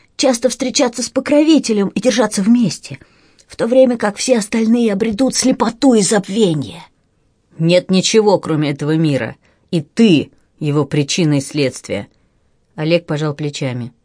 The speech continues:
"Отец, ты понятия не имеешь. Если б ты только видел. "Ля морт!" завершение.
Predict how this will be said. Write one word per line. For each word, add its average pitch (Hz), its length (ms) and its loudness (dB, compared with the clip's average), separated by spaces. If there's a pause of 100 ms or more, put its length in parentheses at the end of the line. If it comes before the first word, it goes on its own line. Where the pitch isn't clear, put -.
(420)
"Отец, - 640 -2
ты 180 120 -6
понятия 214 580 -4
не 147 200 -2
имеешь. 165 580 -6 (540)
Если 226 520 -4
б 160 60 -10
ты 170 140 -6
только 165 380 -4
видел. 160 600 -4 (680)
"Ля 156 260 -2
морт!" 185 680 0 (720)
завершение. 185 1040 -2